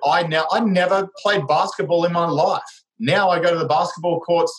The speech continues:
at least once a week and throw that around. And, and I just go with where, wherever my head or my heart's at. And I'm,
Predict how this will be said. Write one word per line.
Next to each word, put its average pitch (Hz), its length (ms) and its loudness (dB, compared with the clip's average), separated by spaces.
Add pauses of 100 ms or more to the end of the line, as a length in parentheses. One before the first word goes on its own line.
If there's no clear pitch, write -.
at 139 80 -2
least 185 360 0
once 139 260 0
a 135 60 -2
week 170 300 0
and 127 180 -2
throw 151 260 2
that 151 200 2
around. 113 500 0
And, 110 220 -2 (400)
and 135 140 2
I 165 120 2
just 175 200 -6 (200)
go 185 280 4
with 143 200 0
where, 160 220 4
wherever 143 560 2
my 147 220 0
head 143 280 -2
or - 80 4
my 120 140 0
heart's 151 440 -2
at. 123 200 0
And 131 80 0
I'm, 131 240 0